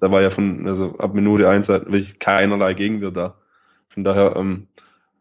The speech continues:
also spätestens nach dem eins null war ich mir eigentlich dann auch relativ sicher, dass das,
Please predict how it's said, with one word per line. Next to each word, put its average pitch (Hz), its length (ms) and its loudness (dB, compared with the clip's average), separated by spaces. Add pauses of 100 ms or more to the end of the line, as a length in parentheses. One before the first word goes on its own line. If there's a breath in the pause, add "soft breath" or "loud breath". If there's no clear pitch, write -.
(640 soft breath)
also 95 140 -6
spätestens 107 360 2
nach 104 100 2
dem 110 160 -2
eins 107 280 0
null 117 360 -2 (840)
war 98 340 2
ich 104 100 0
mir 107 160 -2
eigentlich 95 120 -4
dann 98 120 -4
auch 95 120 -2
relativ 101 360 0
sicher, 101 240 -6
dass 90 260 -8
das, - 460 -10